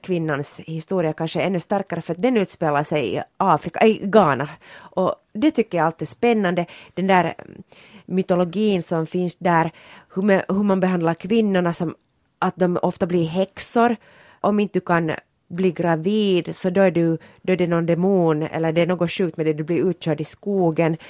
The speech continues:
Och, och sen allt sånt här, de här som händer inom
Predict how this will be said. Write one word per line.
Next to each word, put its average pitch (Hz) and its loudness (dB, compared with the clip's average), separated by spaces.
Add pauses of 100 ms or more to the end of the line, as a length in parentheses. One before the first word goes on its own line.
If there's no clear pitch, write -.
(180)
Och, - -2 (600)
och 190 0
sen 202 2 (240)
allt 330 2
sånt 220 2
här, 202 0
de 196 0
här 220 2
som 202 0
händer 233 2
inom 175 0